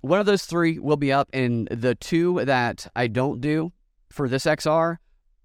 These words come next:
I will do in the next two shows for the X R. So those are the next three X Rs right there. Tonight's X R,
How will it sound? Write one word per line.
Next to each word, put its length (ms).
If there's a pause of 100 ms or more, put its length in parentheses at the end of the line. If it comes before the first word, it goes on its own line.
I 100
will 160
do 380
in 500
the 100
next 240
two 140
shows 340
for 220
the 140
X 160
R. 160
So 120
those 320
are 60
the 100
next 200
three 200
X 200
Rs 260
right 220
there. 400 (240)
Tonight's 340
X 220
R, 420